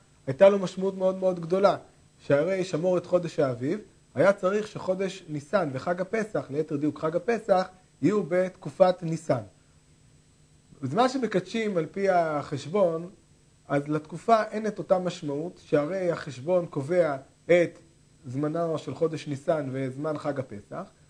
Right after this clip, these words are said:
אבל עדיין ישנן שתי הלכות שבשבילם אנחנו צריכים לדעת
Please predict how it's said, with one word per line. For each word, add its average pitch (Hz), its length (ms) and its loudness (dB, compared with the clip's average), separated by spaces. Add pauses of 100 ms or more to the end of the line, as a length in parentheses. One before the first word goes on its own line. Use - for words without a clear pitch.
(180)
אבל 214 260 4
עדיין 196 340 -2
ישנן 196 320 -2
שתי - 220 -4
הלכות 175 560 4
שבשבילם 147 580 -4
אנחנו 160 260 -6
צריכים 180 340 -8
לדעת 175 440 2